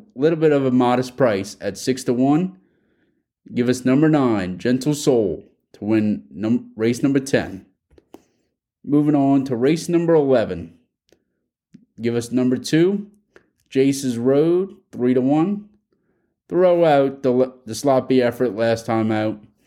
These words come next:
He's the best on form if you throw out that last race. Should get a nice fast track. It'll be cold down here in New Orleans. That's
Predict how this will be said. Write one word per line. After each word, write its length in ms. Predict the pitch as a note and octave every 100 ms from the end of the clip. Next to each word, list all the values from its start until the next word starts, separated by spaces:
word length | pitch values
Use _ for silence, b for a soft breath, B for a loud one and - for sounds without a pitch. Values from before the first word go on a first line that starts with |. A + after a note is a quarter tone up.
| b b b
He's 180 | B2 G#2
the 80 |
best 380 | A2 C3+ C#3 C#3
on 160 | C3+ B2+
form 520 | - C3+ C3 C3 B2+
if 200 | - G2+
you 80 | A2
throw 260 | G#2 A#2+
out 240 | A#2+ A#2 G#2+
that 300 | A#2 A2+ - _
last 360 | A2 A#2 A2+ A#2
race. 460 | C3 C#3 D3 - - _ _ _ _ _ _
Should 320 | - - C3+
get 160 | C3 C3
a 280 | A#2 A2 -
nice 360 | A2+ B2 C3 B2+
fast 420 | C#3 C3 B2+ -
track. 440 | D3 C#3+ D#3 D#3+
It'll 280 | - - F#2+
be 120 | F#2+
cold 420 | G#2 C3+ D3 D3+
down 240 | C#3+ C#3+ C#3
here 380 | D3+ D3+ E3 E3+ -
in 120 | G#2+
New 100 | A#2
Orleans. 500 | B2+ C#3+ E3 F3 -
That's 420 | - - - -